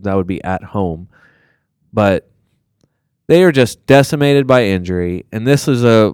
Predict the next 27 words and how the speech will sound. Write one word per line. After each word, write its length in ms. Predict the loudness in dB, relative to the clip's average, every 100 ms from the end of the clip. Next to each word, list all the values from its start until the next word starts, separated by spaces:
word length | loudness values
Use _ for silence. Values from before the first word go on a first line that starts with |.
| 0
this, 320 | 0 0 -6 _ -2
after 320 | 0 2 2
their, 380 | 4 4 2 0 _ _ _ _ _ 2
after 340 | 2 4 4
their 200 | 6 6
win, 500 | 6 6 6 4 -2 _ _ _ _ _ _ -4
after 300 | -2 2 2
the 280 | 4 2 2
Ch-, 140 | -4 -2
after 320 | 2 2 2 0
the 100 | 0
Chelsea 640 | 2 4 4 2 -4 -4 _
romp, 520 | -6 2 4 4 2 -4 -20 _ _ _ _ _ _ _ _ _ _ _
and 160 | -6 0
they 100 | 0
can't 420 | 0 -2 -2 -4
score 380 | -14 2 4 6
a 40 | 6
goal 360 | 6 8 6
or 120 | 4 4
do 180 | 4
anything 460 | 4 2 -2 -2 -2
against 340 | -2 -4 -4
West 320 | 0 0 -2 -4
Ham, 300 | -2 -2 0
who 180 | 2
is, 240 | 2 0